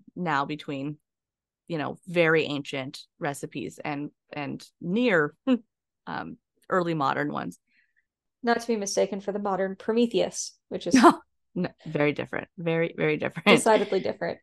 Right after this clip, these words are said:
Speaker 1: Um, so Lunardi is, um, credited with being one of the first to use tomatoes in many dishes. He took credit for the invention of the Neapolitan tomato sauce.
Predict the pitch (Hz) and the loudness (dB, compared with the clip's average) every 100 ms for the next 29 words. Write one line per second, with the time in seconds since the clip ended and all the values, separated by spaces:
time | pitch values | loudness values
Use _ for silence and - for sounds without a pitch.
0 | _ - 214 196 185 175 170 165 - - | _ 4 6 8 8 8 8 4 0 4
1 | 214 196 185 - 220 220 202 196 214 262 | 8 8 8 4 0 2 4 4 2 -2
2 | 311 330 - 214 202 196 185 185 180 - | -4 -6 0 2 2 2 2 0 -2 0
3 | 185 175 175 - 208 202 202 196 190 175 | 2 2 0 -2 0 2 2 2 2 0
4 | - - 175 165 156 220 294 - - - | -8 -10 -2 0 2 0 -2 -8 -20 -20
5 | _ _ _ _ _ - 214 202 196 190 | _ _ _ _ _ 0 2 4 4 4
6 | 190 - 196 185 - 196 180 - 185 170 | 0 4 4 4 -4 -2 -2 -2 2 4
7 | 170 170 160 156 165 185 202 240 240 240 | 2 0 0 0 -2 -2 -2 2 2 2
8 | - 214 208 - - 180 190 - - 185 | -4 -4 -2 -2 2 2 2 0 -4 -2
9 | 185 170 165 170 - 202 202 - 175 165 | 2 0 2 0 0 0 -2 4 6 6
10 | 160 170 - - 175 170 160 180 170 - | 4 0 -16 -2 2 4 4 2 -2 2
11 | 175 165 165 160 170 190 254 233 226 220 | 2 2 -2 -6 0 4 4 4 6 6
12 | 220 | 4